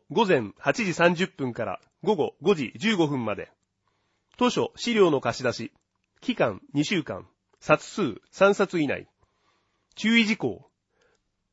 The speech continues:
群馬県議会図書室は、地方自治法の規定に基づき、議員の調査研究のため設置されています。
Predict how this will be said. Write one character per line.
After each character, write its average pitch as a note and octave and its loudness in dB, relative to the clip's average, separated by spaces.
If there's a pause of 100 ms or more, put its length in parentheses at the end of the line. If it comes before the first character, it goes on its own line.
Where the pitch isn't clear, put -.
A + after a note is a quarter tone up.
(140)
群 F#3+ 0
馬 G#3+ 4
県 F#3+ 2
議 F#3 -4
会 F#3 2
図 E3+ -4
書 E3 -2
室 - -10
は、 F2 -8 (540)
地 D3+ -6
方 G#3+ 2
自 C#3 -2
治 F3+ -6
法 F3+ 2
の E3+ 2
規 D#3+ -6
定 D#3 0
に D3+ 0
基 C#3+ -2
づ C3 -6
き、 F#2+ -18 (400)
議 G#3 0
員 D3 -2
の G#2 -4
調 A3+ -2
査 C3+ -2
研 C#3+ -2
究 C3+ -6
の B2+ -4
た B2 -4
め A#2 -2
設 B2+ -8
置 F#3+ -10
さ E3+ 0
れ C#3 -2
て C3 -6
い A2 -4
ま F2 -8
す。 - -20